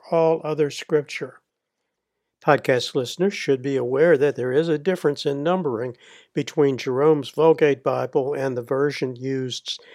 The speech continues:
since the fifteen forty-nine Book of Common Prayer. In the Vulgate,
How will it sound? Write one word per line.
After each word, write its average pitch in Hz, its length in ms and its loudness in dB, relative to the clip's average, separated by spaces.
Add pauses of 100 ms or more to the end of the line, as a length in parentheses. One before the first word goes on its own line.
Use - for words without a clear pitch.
(120)
since 135 300 0
the - 100 -12
fifteen 135 460 -2
forty-nine 120 640 -2
Book 110 200 -6
of - 120 -20
Common 104 320 -8
Prayer. 139 480 0 (680)
In 131 220 0
the 120 140 0
Vulgate, 139 720 4